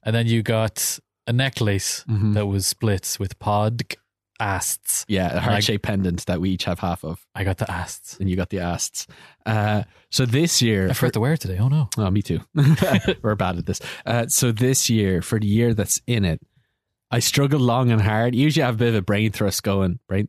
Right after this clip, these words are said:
Speaker 2: brain trust, not brain thrust. <laughs>
Speaker 1: It works.
Speaker 2: Or either one, uh, with the lads about what to get you. And this year was so hard because, like, I wanted something that acknowledged the year that was in it, but that was, like, novel, but that was fun and not depressing.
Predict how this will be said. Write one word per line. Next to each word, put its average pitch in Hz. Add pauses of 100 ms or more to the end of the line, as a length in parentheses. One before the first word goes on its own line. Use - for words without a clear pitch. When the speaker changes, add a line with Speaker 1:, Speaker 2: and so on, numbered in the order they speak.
(120)
Speaker 2:
brain 101
trust, -
not 98
brain 95
thrust. -
<laughs> - (340)
Speaker 1:
It -
works. 143
Speaker 2:
Or 151
either 151
one, 120 (320)
uh, 110
with 107
the 113
lads 104
about 101
what 107
to 107
get 98
you. 90 (480)
And 101
this 120
year 113
was 101
so 107
hard 92
because, 92 (840)
like, 104
I 104
wanted 113
something 110
that 104
acknowledged 110
the 110
year 110
that 107
was 92
in 170
it, 165 (320)
but 107
that 107
was, 98
like, 90
novel, 113 (340)
but 98
that 98
was 87
fun 113
and 107
not 92
depressing. 87